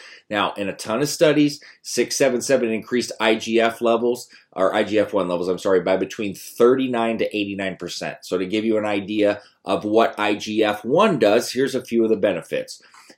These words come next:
Increased fat oxidation, fat loss, increased muscle gains, lean mass gains, tightening up loose skins, healing old injuries, healing bones, tendons, ligaments. Many, many users that use it have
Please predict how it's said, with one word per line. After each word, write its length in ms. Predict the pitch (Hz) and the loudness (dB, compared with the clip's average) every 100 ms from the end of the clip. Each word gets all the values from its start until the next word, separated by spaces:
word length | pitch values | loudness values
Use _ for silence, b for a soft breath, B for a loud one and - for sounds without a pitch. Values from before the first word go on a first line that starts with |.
| - | -10
Increased 580 | 110 107 - 127 123 - | -6 -6 -2 -2 -2 0
fat 280 | 127 104 - | 2 2 2
oxidation, 800 | 104 101 104 95 92 - 107 113 _ - | 0 0 -2 0 0 -2 -8 -10 _ -8
fat 280 | 76 - | -8 -6
loss, 520 | 80 73 92 - - B B B - | -8 -4 -2 -2 -8 B B B -4
increased 520 | 117 110 135 127 113 | -4 -2 -2 -2 -2
muscle 400 | 110 104 - 113 | 0 0 2 -2
gains, 500 | 98 98 127 127 - - 98 | -2 -4 -6 -8 -16 -12 -6
lean 340 | 95 95 95 | -4 -4 -4
mass 320 | 90 87 87 | -4 -4 -4
gains, 500 | - 87 85 120 - B _ | -4 -4 -4 -6 -10 B _
tightening 460 | - 135 120 139 131 | 0 2 2 0 0
up 180 | 131 117 | 0 0
loose 280 | 127 127 - | 0 0 -2
skins, 480 | - 127 127 123 | -4 -2 0 -4
healing 460 | 113 104 139 143 131 | -6 -2 0 2 2
old 220 | 131 120 | 4 4
injuries, 760 | 127 123 127 117 120 120 113 - b _ | 2 0 0 0 0 -2 -8 -12 b _
healing 560 | - 156 147 147 135 | -2 4 8 6 4
bones, 460 | 117 135 135 131 127 | 2 4 4 2 -2
tendons, 560 | - 139 135 131 127 113 | -4 -4 -2 -2 -2 4
ligaments. 720 | 127 123 127 127 120 - b b b b b b _ _ | 6 8 6 2 -4 -10 b b b b b b _ _
Many, 640 | 110 131 147 175 196 185 131 | -4 2 4 4 0 -2 -4
many 400 | 135 156 165 156 | 0 2 2 0
users 640 | 135 139 101 90 95 - | 0 0 0 0 0 -4
that 200 | 110 92 | -4 -2
use 340 | 131 131 117 98 | 0 0 2 0
it 220 | 95 104 | -4 -2
have 300 | 107 113 | -2 -2